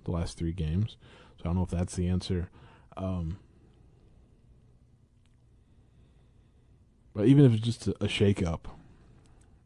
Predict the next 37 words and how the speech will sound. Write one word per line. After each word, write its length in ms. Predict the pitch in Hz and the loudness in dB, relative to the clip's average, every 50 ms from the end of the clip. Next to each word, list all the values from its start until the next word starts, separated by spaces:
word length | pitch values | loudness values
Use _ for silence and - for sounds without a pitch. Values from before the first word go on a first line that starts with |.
| - _ _ _ - _ - - - - - | -20 _ _ _ -20 _ -20 -20 -20 -14 -10
just 180 | 104 98 - - | -10 -10 -10 -12
to 60 | - | -4
see 120 | - 104 | 0 0
what 140 | 95 87 80 | 2 2 2
happens, 520 | - 92 95 92 - 87 85 85 87 - - - | 2 0 2 2 2 0 0 -2 -4 -8 -10 -10
maybe 200 | - 82 80 85 | -8 -6 -6 -6
do 240 | 82 - 78 73 69 | -6 -8 -8 -8 -8
it. 120 | 60 - - - - - - - - - - - - - - - - - - - - - - | -10 -12 -16 -20 -20 -20 -20 -20 -20 -20 -20 -20 -20 -20 -20 -20 -20 -20 -20 -20 -20 -18 -14
I 60 | - | -12
don't 80 | 78 82 | -12 -12
know. 60 | - - - - - - - - - | -12 -16 -20 -20 -20 -20 -8 -2 0
Like, 140 | 123 113 - | 0 2 2
this 140 | 139 - | 2 4
team 160 | - 214 190 147 | 8 8 10 10
has, 360 | 143 143 139 135 127 120 - - - - - - - - - - | 10 10 10 10 8 8 6 2 -2 -20 -20 -20 -20 -20 -20 -20
is 80 | - - | -16 -10
talented 460 | - - 120 120 123 123 - 110 90 82 | -4 2 4 6 6 6 6 4 2 2
enough. 300 | 85 92 - - - - | 0 -2 -4 -6 -8 -6
I 40 | |
mean, 120 | 80 87 90 | -4 -4 -2
they 80 | 92 | 0
have 200 | 101 110 104 101 | 0 0 -2 -2
two 160 | - - 113 110 | 0 2 4 4
of 80 | 104 | 4
the 80 | 95 87 | 4 2
top 300 | - 101 95 95 92 - _ - - - - - - - - - - - - - - - - - - - - - - - - - - | 0 0 0 0 0 -2 _ -20 -20 -20 -20 -20 -20 -20 -20 -20 -20 -20 -20 -20 -20 -20 -20 -20 -20 -20 -20 -20 -20 -20 -20 -20 -20
forty 560 | - - - - - - 98 98 95 92 92 | -20 -18 -18 -8 -2 0 2 4 4 4 2
players 360 | - - 101 98 98 95 92 | 2 0 0 2 2 2 2
in 80 | 90 90 | 2 0
the 60 | 90 | -2
country, 540 | 87 - 95 95 - - 73 65 78 101 - - - - - - - - - - - - | -2 -2 -2 -2 -2 -4 -6 -8 -10 -12 -14 -16 -20 -20 -20 -20 -20 -20 -20 -20 -8 -2
and 100 | 92 90 | 0 2
Ayo 220 | 90 87 82 87 85 | 2 2 2 0 -2
Dosunmu 320 | 78 - - 92 90 82 | -2 -2 0 0 0 0
and 100 | 85 90 | 0 -2
Kofi 300 | - - 92 - 92 87 | -2 -4 -4 -4 -4 -4
Cockburn. 440 | - 92 92 82 78 76 78 82 | -2 -2 -2 -2 -2 -4 -4 -6